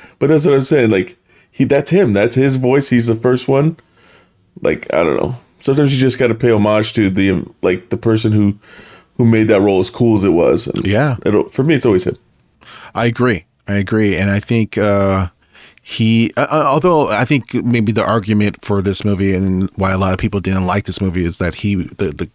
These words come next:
Speaker 2: the, the Batman character becomes kind of, kind of is stuck in the background while
Speaker 1: Yeah, he's
Speaker 2: the
Speaker 1: almost second or third with DeVito. You know what I mean?
Speaker 2: Yeah,
Speaker 1: It's like
Speaker 2: the villains kind of take more, more of the center stage, but I, I still think he is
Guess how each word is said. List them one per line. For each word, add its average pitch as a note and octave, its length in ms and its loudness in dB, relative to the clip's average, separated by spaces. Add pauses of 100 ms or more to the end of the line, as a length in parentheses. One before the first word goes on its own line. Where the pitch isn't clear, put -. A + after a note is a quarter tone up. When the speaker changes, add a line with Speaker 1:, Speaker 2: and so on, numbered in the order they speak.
(140)
Speaker 2:
the, E2 280 -4
the - 120 -8 (200)
Batman A#2 340 -2
character G2 280 -4
becomes F2+ 580 -4 (200)
kind A2+ 200 -2
of, F#2 140 -4 (320)
kind A2 160 -2
of F#2 160 -2
is E2+ 140 -4
stuck - 340 -4
in G2+ 80 -2
the F#2 60 -2
background F#2+ 580 -2
while F2+ 300 -2 (160)
Speaker 1:
Yeah, A#2 100 2
he's D3 160 2
Speaker 2:
the G3+ 60 2
Speaker 1:
almost D#3+ 240 2
second F3 320 2
or F#3+ 180 4
third G#2 480 0 (180)
with A2 160 0
DeVito. G#2+ 420 2
You G#2+ 100 4
know A2+ 80 2
what A#2 80 2
I B2 40 2
mean? B2+ 160 4
Speaker 2:
Yeah, C3+ 120 2
Speaker 1:
It's G#2+ 100 2
like - 180 -4 (140)
Speaker 2:
the B2+ 120 -2
villains C#3 400 0
kind A#2 200 -4
of G#2 60 -6
take A2 240 -2 (420)
more, A2+ 440 0
more A#2 260 2
of G2+ 60 -2
the F#2+ 60 -6
center G2+ 240 -4
stage, G#2+ 540 -2
but G#2 180 -2
I, G3+ 200 -2 (320)
I F#3+ 100 0
still D#4 220 0
think F#3+ 180 -2
he C#3+ 240 0
is G#2 320 -2